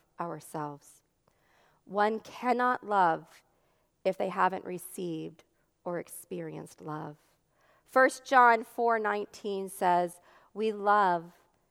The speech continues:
because He first loved us." We must receive the love of God. Only then can we show love, compassion, and mercy the way the Samaritan did,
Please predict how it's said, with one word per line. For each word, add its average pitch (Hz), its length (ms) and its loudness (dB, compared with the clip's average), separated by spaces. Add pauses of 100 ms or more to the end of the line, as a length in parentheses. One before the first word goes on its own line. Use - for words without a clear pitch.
(160)
because 185 440 -12
He 208 680 -8 (140)
first 180 340 -10
loved 180 460 -8
us." 165 600 -8 (1000)
We 247 120 -4
must 294 300 4
receive 302 560 0
the 302 80 6
love 233 240 10
of 214 160 0
God. 160 400 6 (400)
Only 294 340 4
then 208 520 6 (280)
can 220 220 -2
we 214 80 -2
show 220 920 4
love, 165 520 0 (580)
compassion, 220 1000 -6 (500)
and 196 260 -2
mercy 190 480 -6
the 165 140 -12
way 175 140 -2
the 165 100 -6
Samaritan 160 680 -12
did, 151 320 -14